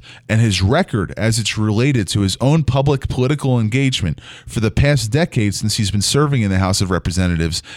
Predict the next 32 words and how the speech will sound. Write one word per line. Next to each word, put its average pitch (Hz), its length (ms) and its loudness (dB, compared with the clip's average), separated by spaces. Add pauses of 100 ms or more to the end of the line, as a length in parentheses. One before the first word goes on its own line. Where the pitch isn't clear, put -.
(120)
is 101 240 2
not 135 300 2
something 117 560 0
that 104 100 0
is 98 140 2
necessarily 123 560 0
conducive 110 720 0 (260)
with 135 260 2
American 107 460 2
democracy. 92 720 0 (440)
How 180 300 2
can 160 360 0
the 127 80 2
citizens 139 560 0
of 95 140 0
Minnesota 117 720 2 (280)
trust - 480 0
someone 95 600 2 (340)
who 123 140 2
has 120 160 2
been 113 200 0
openly 147 460 2
associating 95 880 2 (280)
with 131 220 2
individuals 104 840 0 (260)
who 123 140 2
have 117 120 0
been 120 160 0
promoting 139 480 2
these 110 260 0
anti-American 104 960 0
ideas, 87 640 0